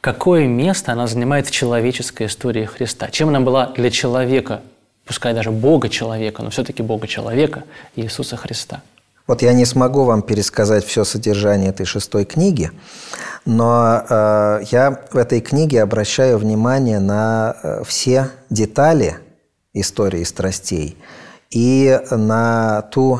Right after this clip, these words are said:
Speaker 2: сопряжённую с этой историей информацию, которая нам сегодня доступна. Ну вот, например, мы довольно плохо себе представляем, что такое распятие. Где мы видим распятие?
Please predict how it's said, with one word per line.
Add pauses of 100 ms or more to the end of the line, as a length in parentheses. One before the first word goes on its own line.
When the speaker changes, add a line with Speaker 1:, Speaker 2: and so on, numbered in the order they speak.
(120)
Speaker 2:
сопряжённую
с
этой
историей
информацию,
которая
нам
сегодня
доступна. (640)
Ну
вот,
например,
мы
довольно
плохо
себе
представляем,
что
такое
распятие. (720)
Где
мы
видим
распятие?